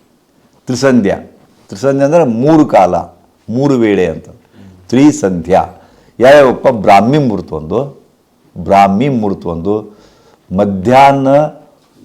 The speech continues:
ಬೆಳಗ್ಗೆ ಹೋಗಿ ಮಧ್ಯಾಹ್ನ ಸೇರುವ ಸಂಧಿಕಾಲ ಒಂದು, ಸಂಜೆ ಹೋಗಿ ರಾತ್ರಿ ಆಗುವ ಸಂಧಿಕಾಲ ಒಂದು, ರಾತ್ರಿ ಹೋಗಿ ಬೆಳಗ್ಗೆ ಆಗುವ ಸಂಧಿಕಾಲ. ಇವು ಮೂರು ಕಾಲ,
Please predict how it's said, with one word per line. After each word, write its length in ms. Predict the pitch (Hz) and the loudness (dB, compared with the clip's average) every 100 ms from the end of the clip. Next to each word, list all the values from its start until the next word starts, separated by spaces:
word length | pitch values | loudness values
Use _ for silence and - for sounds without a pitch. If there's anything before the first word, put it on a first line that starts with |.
| - - _ _ _ 95 | -20 -20 _ _ _ 0
ಬೆಳಗ್ಗೆ 360 | 123 160 139 156 | 4 4 4 2
ಹೋಗಿ 340 | 135 147 151 | 4 2 2
ಮಧ್ಯಾಹ್ನ 760 | 120 110 98 113 139 151 151 | 2 0 -2 2 4 4 2
ಸೇರುವ 460 | 143 - 127 131 127 127 - | 0 0 2 2 2 0 -2
ಸಂಧಿಕಾಲ 600 | - 117 120 120 110 92 | -4 0 0 0 0 0
ಒಂದು, 560 | 85 80 82 117 131 - - - - - _ _ _ _ _ _ _ _ _ - | -2 -8 -6 -6 -6 -10 -20 -20 -20 -20 _ _ _ _ _ _ _ _ _ 0
ಸಂಜೆ 380 | 131 156 156 175 | 2 2 2 2
ಹೋಗಿ 400 | 127 147 151 143 | 4 4 4 4
ರಾತ್ರಿ 540 | 107 117 127 151 156 | 4 2 2 2 2
ಆಗುವ 420 | 113 120 113 113 | 2 2 2 -2
ಸಂಧಿಕಾಲ 640 | 107 110 104 101 92 85 82 | -2 -4 -4 -4 -2 -4 -4
ಒಂದು, 400 | 76 76 73 - _ _ _ _ _ _ _ _ - _ 117 _ _ _ - | -10 -16 -20 -20 _ _ _ _ _ _ _ _ -20 _ -20 _ _ _ -6
ರಾತ್ರಿ 400 | 104 143 165 160 | 2 4 4 2
ಹೋಗಿ 380 | 135 135 160 151 | 2 4 4 4
ಬೆಳಗ್ಗೆ 480 | 110 127 156 139 156 | 2 4 4 4 4
ಆಗುವ 320 | 151 139 147 147 120 - - | 6 4 4 6 4 0 -12
ಸಂಧಿಕಾಲ. 520 | - 123 123 107 104 92 | -4 -2 0 0 0 0
ಇವು 220 | 120 160 | 2 2
ಮೂರು 400 | 139 160 196 180 | 2 2 4 4
ಕಾಲ, 260 | 131 107 | 4 2